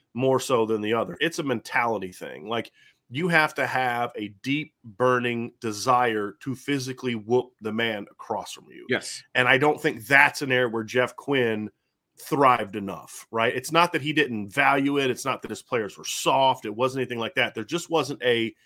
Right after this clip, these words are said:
Speaker 1: a, enough of an emphasis on, "You are out there in a street fight." That's what line play is. It's like a street fight.
Speaker 2: Every
Speaker 1: And
Speaker 2: down,
Speaker 1: it's,
Speaker 2: every
Speaker 1: it's,
Speaker 2: play.
Speaker 1: you've gotta be willing to battle and scrap and fight and claw for every inch. And then the second part of it, and, and I'm gonna kinda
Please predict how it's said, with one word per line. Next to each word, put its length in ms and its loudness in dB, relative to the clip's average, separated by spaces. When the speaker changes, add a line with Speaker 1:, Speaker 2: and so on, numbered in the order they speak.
Speaker 1:
a, 360 0
enough 300 0
of 100 -2
an 120 -2
emphasis 560 -4
on, 340 -2
"You 280 0
are 100 4
out 240 4
there 220 4
in 240 -2
a 80 -4
street 500 -6
fight." 400 -6
That's 240 2
what 80 -2
line 300 4
play 300 0
is. 260 -4
It's 240 -2
like 160 2
a 80 -4
street 440 -4
fight. 300 -2
Speaker 2:
Every 240 8
Speaker 1:
And 80 4
Speaker 2:
down, 320 2
Speaker 1:
it's, 100 4
Speaker 2:
every 200 2
Speaker 1:
it's, 220 4
Speaker 2:
play. 100 -2
Speaker 1:
you've 140 -2
gotta 260 4
be 100 -2
willing 220 0
to 120 -4
battle 480 4
and 160 -8
scrap 580 0
and 160 -10
fight 400 0
and 160 -8
claw 380 -2
for 200 -6
every 360 -2
inch. 440 -2
And 160 2
then 200 0
the 120 -8
second 480 -2
part 300 4
of 160 0
it, 100 -4
and, 160 -2
and 100 -2
I'm 60 0
gonna 140 0
kinda 320 -4